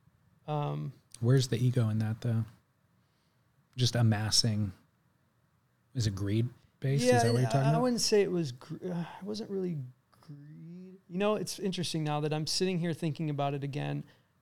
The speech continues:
Speaker 1: I really go to this, now I'm going to this word naive a bit more. Um, and ego, like, there's both. It's kind of like this naive sense, but then there's also a bit of ego as well as, like, "Oh, I can buy whatever I want.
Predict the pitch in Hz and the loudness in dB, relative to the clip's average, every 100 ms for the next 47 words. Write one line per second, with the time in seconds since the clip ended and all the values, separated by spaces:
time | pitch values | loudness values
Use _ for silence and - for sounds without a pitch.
0 | - 160 156 156 175 180 156 165 160 156 | -4 -2 -2 -2 0 0 2 0 0 -4
1 | 151 - 156 160 165 156 156 143 135 151 | -4 -4 -2 0 0 0 -2 -4 -4 -4
2 | 143 139 151 143 139 139 135 123 - - | -4 -6 -8 -4 -4 -2 -6 -8 -16 -12
3 | 131 156 151 151 156 - _ _ _ _ | -10 -8 -8 -8 -8 -12 _ _ _ _
4 | _ _ - 160 151 151 151 - _ _ | _ _ -4 -2 -2 -6 -8 -14 _ _
5 | _ _ _ _ _ _ 220 214 208 196 | _ _ _ _ _ _ -2 2 4 2
6 | 170 165 139 147 165 156 185 151 127 175 | 2 -2 -2 -8 -2 0 2 2 2 0
7 | 156 160 - - 151 - 175 160 160 156 | 0 -4 -14 -8 -6 -2 -2 0 -4 -4
8 | - 151 160 180 185 - 190 220 247 - | -2 -2 0 0 2 2 2 0 0 -2
9 | - - 156 160 156 151 143 - 170 165 | -4 -6 -4 -2 -2 -2 -2 -4 -2 -2
10 | 160 147 147 151 151 151 147 147 156 147 | -2 -2 -2 -4 -2 -4 -2 -4 -4 -4
11 | 151 147 147 160 156 160 165 175 165 170 | -2 -2 -2 -4 -8 -8 -6 -2 0 0
12 | 151 147 156 160 160 156 156 151 156 156 | -2 -2 -4 -6 -6 -6 -6 -10 -8 -10
13 | - 160 | -10 -14